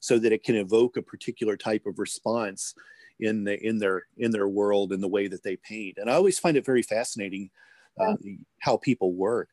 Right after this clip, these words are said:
Speaker 1: When you're in the studio, do you have music that plays? Like, what's that part of the process like? Do you, do you paint alone? Are there people with you? Is the news
Speaker 2: Yeah.
Speaker 1: on? Like, tell me that part. <laughs>
Speaker 2: Sure. I, I often have music. Sometimes I'll have a podcast on.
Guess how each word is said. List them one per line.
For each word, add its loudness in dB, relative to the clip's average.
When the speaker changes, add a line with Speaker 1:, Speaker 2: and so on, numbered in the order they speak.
Speaker 1:
When 4
you're 4
in -4
the -4
studio, -2
do -2
you 0
have -2
music -4
that -14
plays? -4
Like, -6
what's 0
that -4
part -6
of -12
the -16
process -12
like? -16
Do -10
you, -2
do -4
you 2
paint -2
alone? 0
Are 2
there -2
people -6
with 0
you? 0
Is -2
the -6
news 10
Speaker 2:
Yeah. 8
Speaker 1:
on? -8
Like, -2
tell 2
me 2
that 2
part. -4
<laughs> -6
Speaker 2:
Sure. 8
I, 6
I 6
often 6
have 2
music. 0
Sometimes -4
I'll 2
have 0
a -4
podcast 0
on. 0